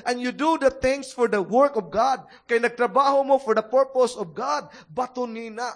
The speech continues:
that you do it with love. Kinahanglan na inyo nang himuon na naamoy paghigugma. Naa na sa iyong kasing-kasing na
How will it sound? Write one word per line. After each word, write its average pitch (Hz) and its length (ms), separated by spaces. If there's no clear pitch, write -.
that 226 240
you 208 160
do 226 320
it 214 400
with 180 400
love. 139 400
Kinahanglan 254 960
na - 0
inyo 240 320
nang 226 160
himuon 214 640
na 202 160
naamoy 196 560
paghigugma. 185 1700
Naa 247 320
na 240 160
sa 240 80
iyong 233 120
kasing-kasing 226 760
na 220 80